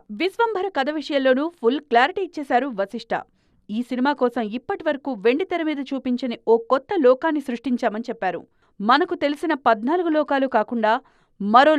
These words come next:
లోకం ఉంటే దాని పేరు విశ్వంభర అయితే ఎలా ఉంటుందన్న ఊహ నుంచే కథ పుట్టిందన్నారు. హీరోయిన్ ఎత్తుకుపోయిన విలన్, ఆమెను విశ్వంభర లోకానికి తీసుకువెళ్తే హీరో అక్కడికి ఎలా వెళ్లాడు, హీరోయిన్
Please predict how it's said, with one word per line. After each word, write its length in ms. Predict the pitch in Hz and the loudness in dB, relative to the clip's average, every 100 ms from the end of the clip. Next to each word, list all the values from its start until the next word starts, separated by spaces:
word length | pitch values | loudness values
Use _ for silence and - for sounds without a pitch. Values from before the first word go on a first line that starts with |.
| 247 | 4
లోకం 260 | 285 320 247 | 4 2 -2
ఉంటే 200 | 233 262 381 - _ _ _ | 0 -2 -4 -8 _ _ _
దాని 360 | 175 220 277 330 302 | 0 2 2 2 0
పేరు 220 | 359 330 208 | -2 -2 -6
విశ్వంభర 420 | 226 370 392 359 339 | -6 -6 -4 -4 -6
అయితే 180 | 339 330 226 220 | -4 -4 -4 0
ఎలా 140 | 302 349 | 0 2
ఉంటుందన్న 420 | 349 330 294 277 247 254 | -2 -2 -2 -2 -2 -4
ఊహ 100 | 254 233 | -4 -4
నుంచే 240 | 220 226 - _ _ _ _ | -2 -4 -4 _ _ _ _
కథ 160 | 240 302 320 | 0 0 -2
పుట్టిందన్నారు. 600 | 262 262 247 196 190 170 - _ _ _ _ - | -6 -2 -2 -2 -2 -4 -8 _ _ _ _ -4
హీరోయిన్ 380 | 339 466 453 349 | 0 2 0 -2
ఎత్తుకుపోయిన 480 | 285 330 302 285 269 262 | -4 -8 -6 -4 -4 -4
విలన్, 300 | 208 220 165 - _ _ _ - 233 | -2 -4 -4 -10 _ _ _ 0 2
ఆమెను 260 | 262 233 254 202 | 2 0 -4 -6
విశ్వంభర 440 | 226 - 370 381 349 262 | -12 -6 -4 -4 -2 -2
లోకానికి 420 | 254 277 269 262 | -2 -4 -6 -8
తీసుకువెళ్తే 480 | 226 226 233 220 226 330 - _ _ _ _ | -10 -6 -4 -2 -4 -4 -10 _ _ _ _
హీరో 200 | 339 440 427 | 0 2 2
అక్కడికి 320 | 370 330 302 233 220 | -2 -8 -6 -4 -2
ఎలా 140 | 269 254 | 0 0
వెళ్లాడు, 340 | 226 220 214 269 - _ _ _ | 0 0 0 -4 -12 _ _ _
హీరోయిన్ 340 | 349 440 427 | 2 4 4